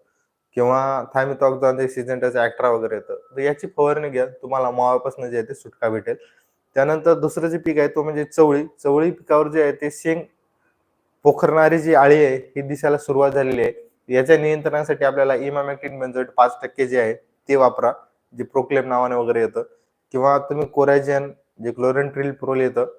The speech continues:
Coragen नावाने, तर ते यू-, वापर करा, किंवा Profexuper, Profenofos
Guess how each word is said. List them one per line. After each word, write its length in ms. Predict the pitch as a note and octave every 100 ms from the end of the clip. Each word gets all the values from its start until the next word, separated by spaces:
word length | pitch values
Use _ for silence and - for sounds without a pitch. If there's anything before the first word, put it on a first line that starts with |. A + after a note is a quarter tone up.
| _ _ -
Coragen 320 | A#2+ A#2+ B2+
नावाने, 400 | B2 A#2+ A#2+ A#2+ A#2+ _ _ -
तर 100 | A#2+
ते 260 | A#2+ C#3
यू-, 180 | C3+ B2+
वापर 300 | A#2+ A#2+ B2+
करा, 200 | A2+ A2 A#2 - _ _ _
किंवा 180 | C#3 C#3
Profexuper, 680 | C#3 C3+ C#3 D3+ C3+ B2+ A#2 G2+
Profenofos 640 | B2 - C#3 C#3 C3+ C3+